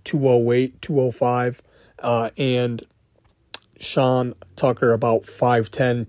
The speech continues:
two oh five. Uh, very different styles of running, uh, but both can take a game over, uh, when they get, start to get into a rhythm.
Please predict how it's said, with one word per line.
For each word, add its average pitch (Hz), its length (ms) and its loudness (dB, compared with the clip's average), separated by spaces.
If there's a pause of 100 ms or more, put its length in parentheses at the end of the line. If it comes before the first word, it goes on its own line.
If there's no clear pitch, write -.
two 123 200 0
oh 113 120 6
five. 117 480 -2 (340)
Uh, 117 300 -4
very 127 640 2 (440)
different 151 360 2
styles 127 560 2
of 110 120 0
running, 120 560 0 (320)
uh, 113 180 -2
but 113 260 0
both 123 320 2
can 117 360 -4 (380)
take 131 220 0
a 120 60 -2
game 120 360 -2 (120)
over, 117 540 4 (360)
uh, 113 220 -6
when 117 500 0 (1300)
they 120 360 2 (220)
get, - 280 2
start 123 320 2
to - 60 -4
get 127 200 2
into 117 300 -4
a 110 60 2
rhythm. 110 500 0